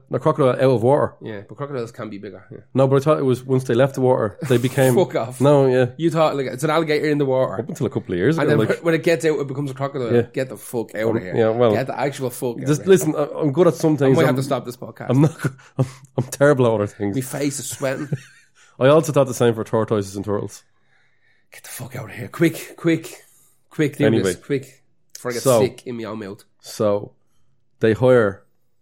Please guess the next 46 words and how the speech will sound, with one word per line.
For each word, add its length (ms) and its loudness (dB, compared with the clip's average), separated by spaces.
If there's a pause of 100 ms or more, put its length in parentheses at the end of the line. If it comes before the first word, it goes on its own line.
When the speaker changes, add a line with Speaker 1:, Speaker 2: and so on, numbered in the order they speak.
(300)
Speaker 1:
Louis 220 0
Pasteur 560 -2
and 80 -4
his 120 -10
buddies. 540 -4 (560)
Goes, 200 -8
"Listen, 260 -6
you 80 -2
need 140 -2
to 320 -6
f-, 40 -6
figure 320 0
out 80 -2
a 60 -6
vaccine 440 -4
for 140 -8
this, 340 -12
uh, 280 -10 (340)
thing." 200 -6 (320)
So 160 -6
close 260 2
to 60 -8
the 40 -6
capital 340 -4
of 40 -12
France, 220 -4
he 80 -20
starts 260 -4
this 200 -10
whole 200 -2
thing 300 -4
where 100 -4
he's 160 -6
like, 240 -8 (320)
"Let's, 320 -4
uh, 280 0 (760)
let's 120 -6
take 200 0
some 160 -6
cattle 340 -4
and 140 0
livestock 480 -2
and 80 -6
stuff 160 -10
like 120 -4
that." 180 -4